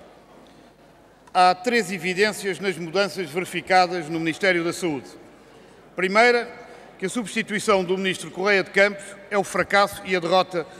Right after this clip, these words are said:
da política de saúde do Governo, um ministro e uma política sem remédio. A segunda, que as justificações de José Sócrates revelam que o Primeiro-Ministro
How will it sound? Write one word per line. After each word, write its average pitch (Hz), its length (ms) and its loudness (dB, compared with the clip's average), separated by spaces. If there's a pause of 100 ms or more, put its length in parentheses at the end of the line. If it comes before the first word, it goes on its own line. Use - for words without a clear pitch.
(180)
da 180 100 -2
política 185 400 -2
de - 60 -8
saúde 165 240 -2
do 202 100 -4
Governo, 170 460 0 (340)
um 214 80 -4
ministro 190 520 0
e 190 80 -6
uma 190 160 2
política 170 480 -4
sem 190 200 -2
remédio. 131 400 0 (600)
A 175 60 -6
segunda, 233 480 2 (500)
que 208 100 0
as 196 80 2
justificações 220 680 0
de 135 60 -12
José 160 220 0
Sócrates 196 500 0
revelam 165 500 4
que 135 120 -10
o - 40 -6
Primeiro-Ministro 185 760 -2